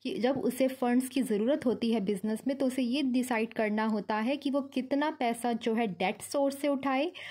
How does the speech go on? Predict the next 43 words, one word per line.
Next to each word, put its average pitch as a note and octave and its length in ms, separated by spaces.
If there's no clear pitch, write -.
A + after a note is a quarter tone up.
और B3+ 100
वो D4 100
कितना D4+ 400
पैसा C#4 480
इक्विटी C#4+ 400
सोर्स A#3 340
से B3+ 120
उठाए। G#3 360
तो C4+ 140
उस E4+ 340
डिसीजन C4 440
को C#4+ 120
हम A#3+ 240
बोलते G#3+ 340
हैं B3 160
the B3 140
decision A3+ 560
of A#3+ 200
capital - 560
structure, G3+ 720
ठीक C4 240
है। C#4 220
और B3 100
कैपिटल C#4 540
स्ट्रक्चर C#4 480
में C#4 160
mainly, B3 420
जैसे C4 220
मैंने A#3+ 160
आपको A3+ 280
बताया, A3+ 380
कि C4 160
दो A#3+ 320
सोर्सेज A#3 480
के C#4+ 120
बारे A3+ 240
में A#3 140
हम A3+ 140
बात G3+ 280
करते A3+ 320
हैं A#3 220
फाइनेंस A3+ 480
के। C#4 220